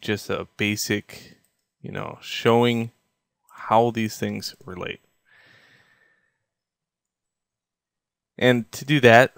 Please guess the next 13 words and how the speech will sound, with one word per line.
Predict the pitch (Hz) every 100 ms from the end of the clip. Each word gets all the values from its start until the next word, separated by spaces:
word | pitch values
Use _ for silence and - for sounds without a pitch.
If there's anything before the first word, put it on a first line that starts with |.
| -
I'm | 107 107
going | 104 107
to | -
back | 101 - 107 113 -
this | 107 -
down | 98 98 104 123 127 _
to | - - 101 101 101 101 101 95
something | - 104 104 104 113 127
that's, | - - _ - - - -
uh, | 131
something | 139 - - 95
like | - -
this. | 104 101 120 -